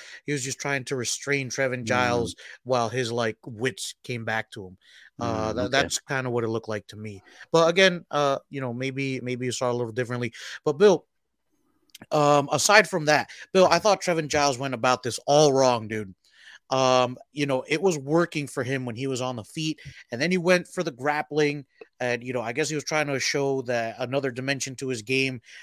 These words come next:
Speaker 1: like Ngannou did. But
Speaker 2: Mm-hmm.
Speaker 1: Bill, it did not work, like, at all, man. As soon as they hit the ground, Michael Morales was like, "Nope, I'm getting out of this one." They got up and just l-, started lacing him.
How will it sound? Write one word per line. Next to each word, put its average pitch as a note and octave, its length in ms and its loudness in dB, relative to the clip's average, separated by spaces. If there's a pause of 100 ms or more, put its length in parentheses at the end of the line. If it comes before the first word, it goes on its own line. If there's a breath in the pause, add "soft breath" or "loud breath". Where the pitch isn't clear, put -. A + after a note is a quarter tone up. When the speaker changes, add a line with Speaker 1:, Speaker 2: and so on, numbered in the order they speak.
(140 loud breath)
Speaker 1:
like B2 160 -2
Ngannou B2 560 -4
did. C#3 260 2 (460 loud breath)
But A2+ 200 4
Speaker 2:
Mm-hmm. A2+ 100 8
Speaker 1:
Bill, D3+ 260 6
it D3+ 160 -4
did C3 200 -4
not C#3 340 0
work, D3 380 2 (240)
like, C3 340 -4
at D3+ 220 8
all, D3+ 240 6
man. B2+ 400 -2 (280 loud breath)
As B2+ 80 -2
soon E3+ 140 0
as D#3 120 -2
they D#3 120 2
hit D#3+ 140 -2
the - 80 -6
ground, D3+ 360 4
Michael C#3+ 300 -4
Morales C#3+ 480 0
was C3+ 80 -6
like, C3 160 0
"Nope, D3+ 260 2 (160)
I'm C3+ 140 -8
getting C3+ 220 -2
out B2+ 180 4
of A2+ 60 -6
this A#2 180 -8
one." A#2 160 -8 (460 soft breath)
They B2 60 -8
got D3+ 260 2
up D#3+ 200 0
and C3+ 160 -6
just B2 320 -8
l-, B2+ 360 -8
started B2 400 -8
lacing B2 460 -6
him. F2+ 120 -20